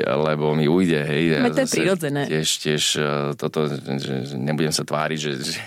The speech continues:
Speaker 1: <laughs> nie.
Speaker 2: Ale vraj
Speaker 1: Takže
Speaker 2: nadávky používajú veľmi inteligentní ľudia, čiže, e, toto tvrdia
Speaker 1: Som
Speaker 2: vedci.
Speaker 1: asi inteligentný.
Speaker 2: <laughs> Skús, na, na, no ale pokračuj,
Speaker 1: Tak začnem.
Speaker 2: prepáč.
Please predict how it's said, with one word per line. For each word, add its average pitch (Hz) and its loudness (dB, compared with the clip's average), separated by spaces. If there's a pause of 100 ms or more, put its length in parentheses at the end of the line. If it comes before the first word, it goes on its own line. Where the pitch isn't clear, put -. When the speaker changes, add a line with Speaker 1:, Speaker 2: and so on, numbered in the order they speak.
Speaker 1:
<laughs> 127 2
nie. 101 2 (600)
Speaker 2:
Ale 185 2
vraj 233 2
Speaker 1:
Takže 226 8
Speaker 2:
nadávky 254 2
používajú 202 4
veľmi 190 6
inteligentní 175 4
ľudia, 151 2
čiže, 156 2
e, 151 2 (520)
toto 202 2
tvrdia 151 2
Speaker 1:
Som 147 2
Speaker 2:
vedci. 151 -2
Speaker 1:
asi 147 -4
inteligentný. - -2
Speaker 2:
<laughs> - -4 (840)
Skús, - 2
na, 214 2 (220)
na, - 0 (260)
no 240 -4
ale 285 2
pokračuj, - 0
Speaker 1:
Tak 240 4
začnem. 226 2
Speaker 2:
prepáč. 180 0